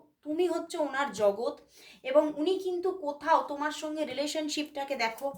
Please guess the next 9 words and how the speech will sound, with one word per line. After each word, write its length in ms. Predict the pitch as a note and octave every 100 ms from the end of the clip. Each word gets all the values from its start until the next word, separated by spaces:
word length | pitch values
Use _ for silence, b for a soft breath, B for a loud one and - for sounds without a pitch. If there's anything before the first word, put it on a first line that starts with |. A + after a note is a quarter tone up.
| - _
পিছনে 360 | A#3+ C#4+ C#4+
সিক্স 300 | C#4 - -
অফ 80 | C4 B3+
পেন্টিকলস, 520 | A3 A3 A#3 A#3+ A#3
একদম 440 | - - - E4 D#4
স্টেবল 540 | - C#4 B3+ D4+ D#4+
ওয়েতে 240 | C#4+ C#4+ C4
রাখতে 240 | A3+ - B3 A#3+
চাইছেন। 360 | A3 - A3+